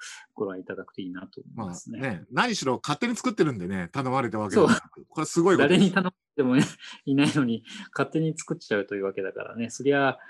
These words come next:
Speaker 1: 愛も溢れてるわけですよ。うん。
Speaker 2: まあ、そんな感じでちょっと駆け足で、
Speaker 1: うん。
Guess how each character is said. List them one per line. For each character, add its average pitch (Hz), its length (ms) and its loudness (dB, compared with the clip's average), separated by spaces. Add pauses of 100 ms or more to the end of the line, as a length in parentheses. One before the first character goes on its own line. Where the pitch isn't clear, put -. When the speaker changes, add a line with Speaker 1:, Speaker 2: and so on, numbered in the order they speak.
(340)
Speaker 1:
愛 143 180 2
も 104 200 -2
溢 131 100 4
れ 120 100 2
て 101 120 -10
る 101 80 -2
わ 113 100 0
け 104 100 -2
で 87 100 -10
す - 200 -14
よ。 - 60 -20 (200)
う - 40 -8
ん。 85 180 -8 (2500)
Speaker 2:
ま 147 140 -4
あ、 131 40 -6
そ 180 100 -2
ん 180 60 0
な 190 80 0
感 185 200 0
じ 175 80 4
で 180 60 4
ち 175 60 -2
ょ 196 40 2
っ - 20 -8
と - 100 0
駆 127 260 0
け 156 40 4
足 123 180 -2
で、 92 60 -2
Speaker 1:
う 78 40 0
ん。 - 120 -8